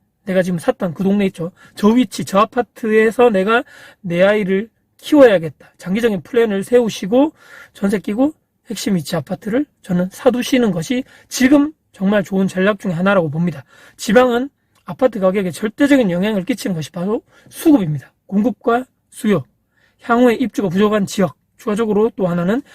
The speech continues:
기업이 계속적으로 유치가 되는, 그리고 그 해당 일자리로 가는 뭐라면 교통편이 있죠. 철도나 또는 지하철이나 큰 도로가 뚫린다. 앞으로 유치될 위치다.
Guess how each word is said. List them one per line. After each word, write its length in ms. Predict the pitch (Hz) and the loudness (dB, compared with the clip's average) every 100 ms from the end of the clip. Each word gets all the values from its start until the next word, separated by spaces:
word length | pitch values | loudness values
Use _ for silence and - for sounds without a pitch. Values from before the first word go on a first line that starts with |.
| - - | -20 -20
기업이 560 | - 247 269 254 269 - | -2 6 8 8 2 -6
계속적으로 880 | - 185 247 285 _ - 269 240 180 | -8 -4 -2 -4 _ -4 -4 -4 -6
유치가 600 | 170 - - 269 240 196 | -10 -12 -8 0 2 2
되는, 380 | 180 196 233 370 | 0 -2 -4 2
그리고 300 | 269 285 254 | 6 6 4
그 240 | - 285 | 2 2
해당 360 | 233 269 269 277 _ _ | 4 6 6 4 _ _
일자리로 960 | 226 254 - - 277 269 247 254 294 302 _ _ - | -4 -4 -4 4 6 6 2 2 2 2 _ _ -10
가는 420 | 196 220 277 294 _ _ - | -4 0 0 -2 _ _ -8
뭐라면 240 | 190 175 | -4 -4
교통편이 480 | 196 185 220 262 277 | -4 -2 2 2 2
있죠. 240 | - 190 | 0 -4
철도나 640 | 190 220 190 214 202 202 202 | -4 -8 -4 -2 2 0 0
또는 180 | 214 196 | -4 -4
지하철이나 800 | - 220 208 208 202 202 202 214 _ | 0 -2 0 -2 0 2 0 -2 _
큰 240 | - 269 220 | -6 -4 -2
도로가 340 | - 214 208 | 0 0 0
뚫린다. 400 | 208 208 214 202 - - | -2 -4 0 -2 -4 -12
앞으로 180 | - 180 | -6 -2
유치될 380 | 185 - 220 220 | -2 0 0 0
위치다. 400 | 196 - 208 | -2 -4 -2